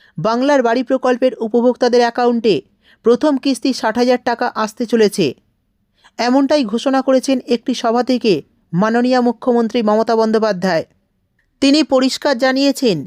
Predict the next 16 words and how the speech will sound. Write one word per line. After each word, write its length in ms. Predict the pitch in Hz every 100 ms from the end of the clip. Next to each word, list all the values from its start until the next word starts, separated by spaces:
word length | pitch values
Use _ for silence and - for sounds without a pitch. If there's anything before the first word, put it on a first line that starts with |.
| -
যে 140 | 175 247 247
পার্মানেন্ট 500 | 247 247 269 285 262
ওয়েটিং 340 | 240 254 247 262
লিস্টে 320 | 262 254 - 269
থাকা 320 | 269 254 208 135 _ _ _ -
ষোলো 300 | - 269 302
লক্ষ 220 | 302 - 311 -
পিডাব্লিউএল 580 | 254 262 247 262 277 247
লিস্টের 360 | 254 - 277 214
যারা 220 | 240 262
ছিলেন, 380 | - 269 254 147 - _ _ _ - -
আগের 300 | 240 254 311
থেকে 220 | - 294 302
যারা 220 | 269 269
লিস্টে 340 | 262 262 - 277
ছিলেন 340 | - 254 190